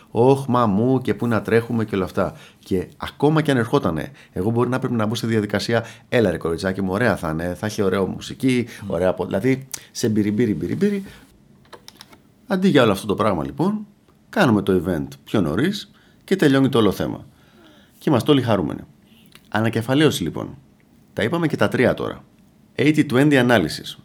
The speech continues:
Speaker 1: Τα τρία πράγματα που ένας που είναι στην αρχή και προσπαθεί να δοκιμάσει το social game, τα τρία πρώτα πράγματα που θα κάνει και θα του φέρουνε πάρα, πάρα πολύ καλά αποτελέσματα. Και τα υπόλοιπα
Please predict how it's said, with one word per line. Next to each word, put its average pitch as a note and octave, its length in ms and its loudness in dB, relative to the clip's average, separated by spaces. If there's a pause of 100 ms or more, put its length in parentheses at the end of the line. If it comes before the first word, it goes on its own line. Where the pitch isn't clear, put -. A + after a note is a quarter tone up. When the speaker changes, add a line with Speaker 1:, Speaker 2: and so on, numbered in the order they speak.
Speaker 1:
Τα D#2+ 140 -4
τρία C3 260 2
πράγματα C3 600 0
που A#2 100 -2
ένας A#2+ 260 0
που - 120 -6
είναι A2 160 0
στην F#2+ 280 -4
αρχή G#2+ 540 -4
και - 140 -10
προσπαθεί F2 320 -8
να G#2 120 -2
δοκιμάσει F2 480 -4
το - 240 -10
social C#2 280 -8
game, A#2 200 -2 (520)
τα F3 140 -6
τρία C3 260 -2
πρώτα C3 260 -2
πράγματα A#2 340 -2
που - 60 -18
θα - 120 -10
κάνει C#3 400 -4 (320)
και - 120 -10
θα G2 120 -6
του F#2+ 80 -12
φέρουνε C3+ 340 -2 (120)
πάρα, G#2+ 300 2
πάρα G2+ 260 0
πολύ E2 200 -4
καλά F2 240 -2
αποτελέσματα. D2 680 -6 (1000)
Και - 100 -6
τα F2 120 -4
υπόλοιπα D3 580 0